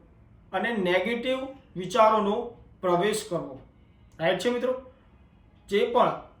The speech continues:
કોઈ વિષય હોય કે તેનાથી તમારી અંદર નેગેટિવિટી ભરપૂર ભરેલી છે, જેથી તમારે ખરાબ વિચારોને છોડવા પડશે મિત્રો. ચાલો બીજો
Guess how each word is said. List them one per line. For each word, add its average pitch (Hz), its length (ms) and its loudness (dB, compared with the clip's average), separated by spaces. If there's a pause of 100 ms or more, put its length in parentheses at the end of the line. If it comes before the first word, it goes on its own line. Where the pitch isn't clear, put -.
(120)
કોઈ 233 280 -2
વિષય 240 560 -2
હોય 190 320 2
કે 190 160 -6 (140)
તેનાથી 180 640 2
તમારી 170 420 0
અંદર 196 320 4 (880)
નેગેટિવિટી 214 920 -2
ભરપૂર 175 480 -2
ભરેલી 160 440 -2
છે, 147 160 -12 (920)
જેથી 202 480 -2 (320)
તમારે 208 420 2
ખરાબ 202 420 2
વિચારોને 196 580 0 (480)
છોડવા 180 480 2
પડશે 156 280 -4
મિત્રો. 143 260 -10 (800)
ચાલો 233 260 6
બીજો 240 260 4